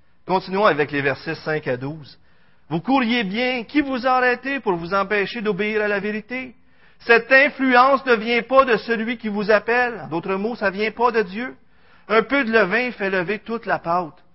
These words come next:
J'ai cette confiance en vous dans le Seigneur que vous ne penserez pas autrement. Mais celui qui vous trouble,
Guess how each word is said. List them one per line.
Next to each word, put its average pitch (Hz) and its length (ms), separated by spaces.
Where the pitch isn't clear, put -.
J'ai 170 140
cette 214 260
confiance 226 560
en 202 180
vous 208 140
dans 170 120
le 156 60
Seigneur 165 500
que 175 80
vous 165 180
ne 165 80
penserez 175 460
pas 165 120
autrement. 127 460
Mais 151 120
celui 208 360
qui 185 160
vous 143 160
trouble, 160 560